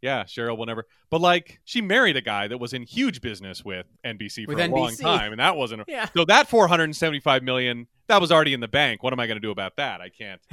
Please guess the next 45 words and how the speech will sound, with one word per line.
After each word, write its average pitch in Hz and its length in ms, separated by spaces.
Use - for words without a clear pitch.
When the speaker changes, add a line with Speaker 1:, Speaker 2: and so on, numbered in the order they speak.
Speaker 2:
<laughs> 185 260
Speaker 1:
you - 100
know. 85 280
But 98 160
I'm 127 120
not 165 140
gonna 165 120
do 160 100
any 156 140
new 202 340
business 156 680
with 117 160
N 104 160
B 92 140
C. 82 420
That's 107 260
right. 104 300
Uh, 117 180
and, 160 440
uh, 151 60
doctor, 175 640
patient, 147 480
dentist 139 440
confidentiality. 113 880
How 98 120
far 104 240
does 92 140
that 90 200
extend? 90 440
And 110 560
that's 151 200
it. 254 160
Speaker 2:
Okay. 120 240
What 127 100
do 190 60
you 240 60
like 262 120
for 185 100
cover 156 300
art 120 140
this 143 160
week? 123 240
Speaker 1:
<sighs> - 460
I 170 340
mean, 196 320